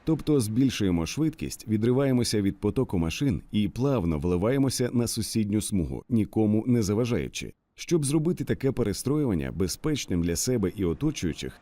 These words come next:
треба вміти реально оцінювати швидкість кожного автомобіля,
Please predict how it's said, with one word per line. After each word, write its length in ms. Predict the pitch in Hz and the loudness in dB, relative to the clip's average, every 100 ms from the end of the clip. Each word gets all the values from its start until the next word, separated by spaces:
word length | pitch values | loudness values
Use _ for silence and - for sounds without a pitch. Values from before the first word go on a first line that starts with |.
| - | -4
треба 260 | 147 151 147 | -2 2 2
вміти 440 | 135 139 139 120 | 4 4 2 0
реально 440 | 123 131 117 90 82 | 0 2 4 4 2
оцінювати 560 | 82 127 127 117 104 | -2 0 2 2 0
швидкість 540 | 92 92 123 - 131 - | -2 0 0 0 -4 0
кожного 400 | 110 95 95 101 | 0 2 2 0
автомобіля, 600 | 104 131 139 117 64 | 0 2 2 0 -2